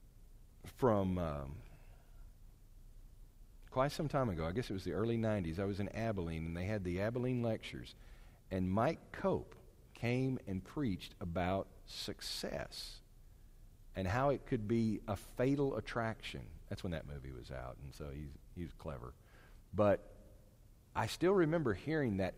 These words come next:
upside-down value that, yeah, we can, even in ministry,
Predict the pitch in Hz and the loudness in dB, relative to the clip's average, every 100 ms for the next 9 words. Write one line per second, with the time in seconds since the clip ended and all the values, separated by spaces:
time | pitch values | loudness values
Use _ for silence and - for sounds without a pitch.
0 | - 143 - - 147 139 120 123 123 110 | 4 4 2 4 6 6 6 4 4 2
1 | 87 104 120 107 73 71 - - - - | 2 2 2 0 -4 -8 -10 -12 -14 -18
2 | - - - - - - - - - 98 | -16 -18 -16 -18 -18 -20 -20 -18 -2 2
3 | 90 - 98 151 277 - - - - 110 | 2 0 -4 -2 -2 -6 -10 -14 -2 2
4 | 254 - 98 - 202 262 277 254 175 165 | 2 2 0 4 4 6 4 4 4 4
5 | 160 214 175 - - 78 | 4 2 2 0 -4 -4